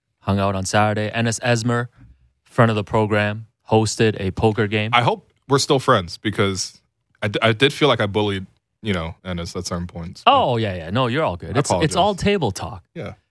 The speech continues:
Speaker 1: And no, we had a great time. You know, lots of people there. Freddie, Catherine, Chris.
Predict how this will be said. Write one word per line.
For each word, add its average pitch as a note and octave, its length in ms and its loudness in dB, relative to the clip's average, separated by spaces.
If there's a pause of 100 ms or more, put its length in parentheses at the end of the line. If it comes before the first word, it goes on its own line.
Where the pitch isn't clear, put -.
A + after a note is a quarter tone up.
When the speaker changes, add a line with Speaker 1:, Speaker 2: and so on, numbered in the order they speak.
(180)
Speaker 1:
And G#2+ 320 2
no, C#3 120 2
we C3 120 0
had C#3 140 0
a C3 60 -4
great A2+ 240 0
time. G2+ 440 0
You G2+ 120 -6
know, F#2+ 60 -4
lots G2 200 0
of F#2+ 80 -6
people G#2 240 0
there. F#2+ 320 -2
Freddie, G2+ 480 0
Catherine, G2+ 680 0
Chris. G#2 420 0